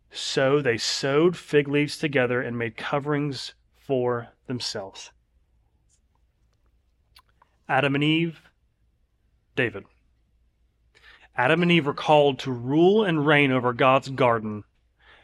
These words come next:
David was called to rule and reign over God's kingdom for Israel. Adam and Eve,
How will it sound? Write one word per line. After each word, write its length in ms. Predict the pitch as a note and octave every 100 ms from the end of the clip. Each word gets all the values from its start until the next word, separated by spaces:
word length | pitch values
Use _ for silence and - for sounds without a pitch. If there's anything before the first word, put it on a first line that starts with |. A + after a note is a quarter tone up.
| -
David 440 | D3+ C#3+ E3 F3 D#3
was 120 | C#3+
called 280 | - D#3+ C#3
to 80 |
rule 420 | B2+ B2+ D#3+ F#3 G3+
and 160 | E3+
reign 240 | D3+ D3+ C#3+
over 180 | B2+
God's 300 | C3 C#3 C3+
kingdom 480 | - - D#3 C3 A#2+
for 120 | A2+
Israel. 500 | - C3 A#2 G#2+ - _ _ _ _ _ _ _ _ _ _ _ _ _ _ _ _ _ -
Adam 280 | B2+ D3
and 100 | E3+
Eve, 320 | G3 F#3+ G#2